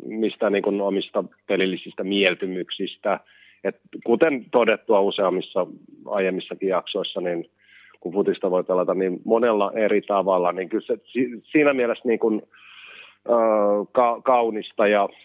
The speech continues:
hyvää, hyvää futista, ja miksei viihdyttävääkin voi olla semmoinen, jossa niin kuin,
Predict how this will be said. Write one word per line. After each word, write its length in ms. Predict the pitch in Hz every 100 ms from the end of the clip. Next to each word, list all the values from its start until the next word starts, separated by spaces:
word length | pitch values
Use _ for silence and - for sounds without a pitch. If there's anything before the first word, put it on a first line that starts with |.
| -
hyvää, 520 | 117 104 104 95 92
hyvää 380 | 120 113 113 95
futista, 680 | - 101 - 95 - - 98 - _ _ _ -
ja 300 | 110 101 98
miksei 380 | 107 - 110 101
viihdyttävääkin 1040 | 107 90 92 104 92 92 - 98 92 92
voi 180 | 95 92
olla 140 | 90 -
semmoinen, 540 | 101 90 90 85 82 -
jossa 280 | 95 92 -
niin 160 | 95 90
kuin, 180 | 92